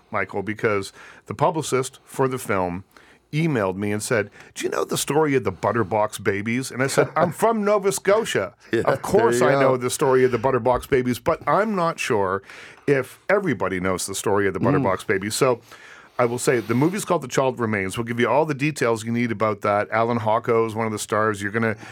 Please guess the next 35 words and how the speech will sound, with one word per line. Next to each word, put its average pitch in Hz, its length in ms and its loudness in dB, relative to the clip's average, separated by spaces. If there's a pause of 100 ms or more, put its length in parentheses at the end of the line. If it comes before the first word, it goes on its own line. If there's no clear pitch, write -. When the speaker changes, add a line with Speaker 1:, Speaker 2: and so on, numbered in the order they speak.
(100)
Speaker 1:
you're 113 120 0
gonna 131 120 2
enjoy 123 420 2
this. 117 240 -2
It's 107 140 -6
a 98 40 -6
gothic 117 480 0
horror 135 460 0
film. 117 460 0 (480)
Uh, 120 260 2 (240)
but 185 260 0 (140)
the 135 80 0
Butterbox 165 540 0
Babies, 110 360 -2
I - 60 0
think 151 220 -4
you 104 100 0
have 113 360 -2
to 120 80 -10
set - 340 -2
this 113 180 -2
story 110 420 0
up 98 140 0
for 95 320 -2
us 107 120 0
Speaker 2:
Mm-hmm. 131 200 -2 (300)
Speaker 1:
because 147 440 2 (140)
it's 190 180 0
an - 140 -4 (240)
unbelievable 131 1400 -2
story. 95 640 -2
Speaker 2:
Yeah. 98 360 0 (800)
Well, 135 280 0 (800)
you 135 140 0
know, 131 260 2